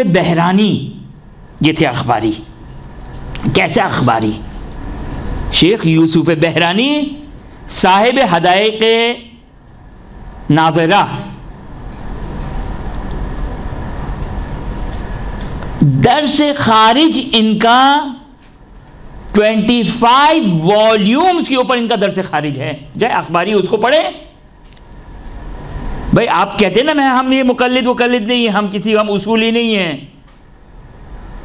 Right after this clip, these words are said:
मगर अखबारी उसूली नहीं थे। किसने कहा कि अखबारी उसूली नहीं थे? किसने कहा अखबारी उसूली नहीं थे? थे अखबारी उसूल, उनके उसूल थे, कवानीन थे। चंद चीज़ों में इख्तिलाफ था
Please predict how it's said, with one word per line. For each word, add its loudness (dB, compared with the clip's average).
मगर 4
अखबारी 2
उसूली 2
नहीं 2
थे। 2
किसने 2
कहा 2
कि 0
अखबारी 2
उसूली 2
नहीं 2
थे? -2
किसने 2
कहा 4
अखबारी 2
उसूली 2
नहीं -2
थे? -8
थे 6
अखबारी 2
उसूल, 2
उनके 0
उसूल 0
थे, 2
कवानीन 2
थे। 0
चंद 2
चीज़ों 2
में 0
इख्तिलाफ 0
था 4